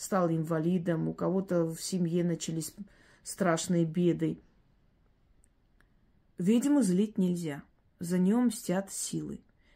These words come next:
И силы не любят, когда ведьму отвлекают на месть,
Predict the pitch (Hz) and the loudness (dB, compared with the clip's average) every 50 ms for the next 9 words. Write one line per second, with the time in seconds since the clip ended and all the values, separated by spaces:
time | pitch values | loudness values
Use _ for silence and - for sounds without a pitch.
0 | _ _ - 202 185 - - - 226 214 202 185 180 180 180 175 196 240 240 262 | _ _ -4 -4 -2 -2 0 0 2 4 4 4 4 4 4 2 2 0 0 -2
1 | 254 - - 185 170 165 170 160 156 165 190 202 214 233 240 240 - - 175 170 | -4 -6 -8 -8 -6 -4 -4 -4 -4 -2 -4 -4 -2 0 -2 -2 -2 -4 -8 -8
2 | - - 175 165 170 - - 185 196 214 226 220 220 - _ _ _ _ _ _ | -8 -8 -8 -8 -8 -6 -4 -4 -2 -2 -2 -4 -6 -12 _ _ _ _ _ _
3 | _ _ _ _ _ _ _ _ _ _ _ - 175 185 196 202 196 190 185 180 | _ _ _ _ _ _ _ _ _ _ _ -4 -2 -2 0 0 0 0 -2 -2
4 | - - - - - _ _ _ _ _ _ _ _ _ _ _ _ - 165 160 | -6 -10 -14 -20 -20 _ _ _ _ _ _ _ _ _ _ _ _ -6 0 2
5 | 180 196 208 220 220 208 - - - - - - | 4 4 4 4 2 0 -4 -8 -10 -14 -16 -18